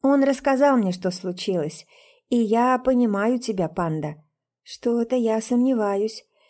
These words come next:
Я тоже иногда грущу, когда остаюсь один. Я знаю, что моя мама умерла. Эзра не рассказывал, но я сам начал подозревать,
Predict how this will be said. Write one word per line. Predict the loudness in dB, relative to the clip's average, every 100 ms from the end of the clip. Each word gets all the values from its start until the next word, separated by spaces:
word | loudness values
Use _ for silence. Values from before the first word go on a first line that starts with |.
| _ _ _ -2
Я | 2 4
тоже | 4 2 4
иногда | 4 2 2 2
грущу, | 4 2 2 0
когда | 0 0 2 0
остаюсь | 0 -2 0 0 -2 -4
один. | -4 -2 -2 -2 -6 _ _ _ _
Я | 2 2
знаю, | 4 4 4
что | 2 0
моя | 0 2
мама | 2 0 0
умерла. | -2 0 0 0 -2 -6 -14 -20 -20 _ -2
Эзра | 2 2 2 2
не | 2
рассказывал, | 2 0 2 2 2 2 0 0 -4 -2
но | 0 2
я | 2 2 2
сам | 0 0 2 2
начал | 0 -4 -6
подозревать, | -6 -4 -2 -2 0 0 -2